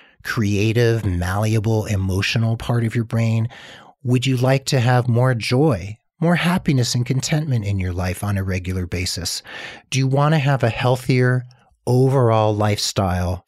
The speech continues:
and work style, even though certain days will be hard, of course? And do you want to consciously do things that help to balance out the stressors that you're experiencing on a daily basis?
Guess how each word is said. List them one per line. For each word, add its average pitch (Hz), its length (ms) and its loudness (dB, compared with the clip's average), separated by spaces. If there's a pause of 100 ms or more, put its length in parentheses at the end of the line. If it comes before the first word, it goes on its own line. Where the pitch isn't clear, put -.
and 95 180 -2
work 104 280 -2
style, - 560 -6
even 165 300 4
though 143 140 4
certain 123 440 2
days 107 320 0
will 95 160 0
be 117 100 2
hard, 104 400 -2
of 127 140 -4
course? - 480 -6 (420)
And 160 180 2
do 160 120 0
you 202 100 4
want 208 220 2
to 180 40 2
consciously 185 760 0
do 127 360 0
things 87 680 -4 (480)
that 120 200 2
help 131 300 0
to 117 100 0
balance 120 640 0
out 107 280 0
the 98 100 -6
stressors - 1040 -4 (340)
that 95 180 -4
you're 107 160 -2
experiencing 92 760 -4
on 92 120 -2
a 90 40 -4
daily 90 320 -6
basis? 143 560 -4